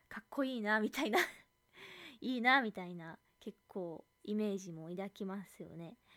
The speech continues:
はい、なんか、なんだろう。なんか、うーん。まあ、妹に迫られる弱気なお兄ちゃんキャラっていうのも、結構私は、まあまあ、どっち、どっちも好みなんですけどね。はい。いや、まあ、でもやっぱなんか、迫られたい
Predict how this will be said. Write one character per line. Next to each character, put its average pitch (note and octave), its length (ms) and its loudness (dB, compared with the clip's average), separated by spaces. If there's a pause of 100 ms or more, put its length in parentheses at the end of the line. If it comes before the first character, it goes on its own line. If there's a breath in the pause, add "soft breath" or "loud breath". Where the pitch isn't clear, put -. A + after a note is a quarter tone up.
(220 loud breath)
は G#3 180 -8
い、 F#3+ 40 -6
な G3 100 -4
ん F#3+ 60 -8
か、 F3 280 -6 (340)
な G3 120 -8
ん E3 40 -8
だ D#3+ 80 -8
ろ D#3 160 -8 (960 soft breath)
う。 G#3 40 -10
な F#3+ 100 -6
ん F3 60 -10
か、 E3 220 -8
う - 20 -6
ー F3+ 40 -6
ん。 F3 760 -12 (580)
ま F#3 120 -6
あ、 F3 40 -4
妹 B3+ 400 0
に G#3+ 140 -2
迫 G#3+ 280 -4
ら G#3+ 100 0
れ G#3+ 60 -2
る F#3+ 140 -4
弱 G#3 240 0
気 - 140 -12
な G#3+ 140 -2
お G#3 40 -4
兄 A3+ 220 -2
ち - 120 -12
ゃ F#3 40 -8
ん F#3+ 120 -10
キ - 120 -10
ャ - 20 -4
ラ F3 80 -4
っ - 60 -12 (120)
て F#3+ 60 -6
い F3 60 -6
う E3+ 40 -12
の D#3+ 120 -12
も、 D#3 160 -14 (420 loud breath)
結 - 180 -8 (120)
構 F#3+ 240 -2
私 F#3 380 -6
は、 F#3+ 160 -6 (320 loud breath)
ま E3+ 80 -10
あ - 20 -8
ま D#3+ 140 -8
あ、 - 80 -16
ど F#3+ 120 -6
っ - 20 -8
ち、 - 160 -12
ど A#3 120 2
っ A3 40 -4
ち - 160 0
も F4+ 120 4
好 F#4 240 4
み G#3 100 0
な B3 120 0
ん F#3+ 60 -4
で A3 100 -2
す - 140 -8
け A3+ 120 -2
ど G3 60 -4
ね。 G3+ 160 -8 (400 loud breath)
は G#3 220 -6
い。 F#3+ 80 -10 (460 soft breath)
い - 40 -10
や、 G3 60 -4
ま G3+ 140 0
あ、 G3 60 -2
で A3+ 100 -2
も G#3+ 80 -2
や C4+ 80 -2
っ - 20 -4 (100)
ぱ C4+ 120 6
な A3+ 100 -2
ん A#3 100 -6
か、 F3 260 -4
迫 B3+ 320 -4
ら D#4 120 4
れ D#4 120 4
た D#4 220 0
い A#3+ 180 0